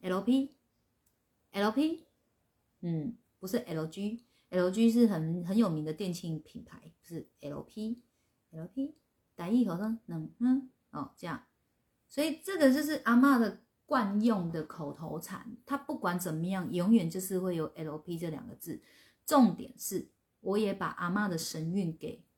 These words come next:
模仿出来了，好，所以就是哭成一团。哎，也是等于在我身上看到阿嬷，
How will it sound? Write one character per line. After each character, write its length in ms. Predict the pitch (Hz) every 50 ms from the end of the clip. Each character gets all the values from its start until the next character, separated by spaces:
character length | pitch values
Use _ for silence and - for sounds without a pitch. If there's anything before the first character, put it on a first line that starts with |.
| _ _
模 180 | - 165 170 175
仿 180 | - 160 - -
出 240 | - - - 151 147
来 180 | 147 - - - -
了， 140 | - - - _ _ _ _ _ _ _
好， 180 | - 156 156
所 160 | 165 160 - 190
以 140 | 190 185
就 100 | 180 190
是 380 | 180 180 185 175 160 151 - - _ _ _ - _ _ _ _ _ _ _
哭 240 | _ - - 202 202
成 260 | 202 196 175 156 165
一 60 | 175
团。 260 | 170 - - - - _ _ _ _ _ _ _ _ _ _ - - - 135 131 - - _ _ _ _ _ _ _ _ _ _ _ _ _ _ _ _ _ _ _ _ _ _
哎， 220 | - 165 151 - - _ _ _ _ _ _ _ _
也 120 | - 175 170
是 240 | 180 - 233 233
等 180 | 233 190 170 165
于 80 | 165 170
在 180 | - 208 196 170
我 60 | 156
身 140 | - 180 175
上 160 | 170 185 170
看 200 | 165 - 175 160
到 120 | 170 165
阿 140 | 151 - 147
嬷， 300 | 156 165 165 147 - -